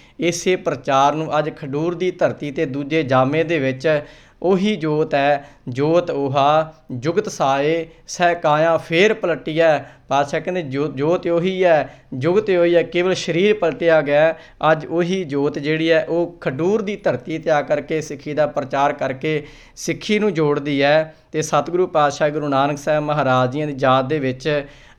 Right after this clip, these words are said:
ਅੱਜ ਜਿੱਥੇ ਪਾਤਸ਼ਾਹ ਜੋਤੀ ਜੋਤ ਸਮਾ-, ਸਮਾਏ ਹੈ, ਇਸ ਅਸਥਾਨ 'ਤੇ ਬੜਾ ਸੁੰਦਰ ਅਸਥਾਨ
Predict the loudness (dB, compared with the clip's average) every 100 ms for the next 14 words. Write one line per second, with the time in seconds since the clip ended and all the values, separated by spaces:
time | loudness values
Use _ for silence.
0 | 0 0 -2 -6 -6 -4 -2 -4 -2 -4
1 | -2 -6 -6 -4 -2 -2 -4 -6 -4 -6
2 | -6 -2 0 0 2 0 -2 -10 -20 -6
3 | -2 0 0 -2 -2 -4 -4 -4 -4 -2
4 | -2 -2 -6 -4 -2 -2 -2 -4 -2 0
5 | 0 -2